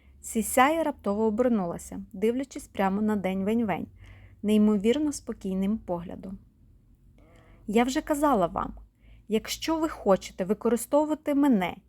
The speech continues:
як чіп у своїх шлюбних угодах, мрійте!» «Відійди!» Вона холодно гавкнула.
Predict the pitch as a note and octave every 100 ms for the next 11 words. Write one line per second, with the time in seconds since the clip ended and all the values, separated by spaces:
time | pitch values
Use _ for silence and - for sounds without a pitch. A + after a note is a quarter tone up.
0 | - A3 A3+ - - C#4 - - G3 -
1 | A3 A3+ A#3 - A3+ A3+ G#3+ - A3 C4
2 | F4+ - D#3 _ _ _ - A#3 D4+ A3+
3 | - E3 - _ _ _ _ _ _ _
4 | _ _ _ _ - G#3+ A3+ C#4+ B3+ B3+
5 | F3+ - _ _ _ _ _ _ _ _
6 | - G3 G#3 G3 - A#3+ D4 D4 C#4+ A3
7 | E3+ - F3 E3+